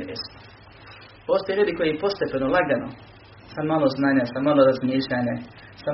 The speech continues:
malo primjene povećavaju svoje vjerovanje, ali ga također svojim čuvanjem grijeha malo i smanjuju, pa su uvijek u stalnom napretku. Također je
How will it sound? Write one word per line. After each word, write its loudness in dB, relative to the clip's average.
malo 2
primjene 2
povećavaju 2
svoje 0
vjerovanje, 2
ali -4
ga 0
također -4
svojim -2
čuvanjem 0
grijeha 0
malo 2
i -8
smanjuju, -4
pa -12
su -12
uvijek -6
u -18
stalnom 0
napretku. -8
Također -6
je -6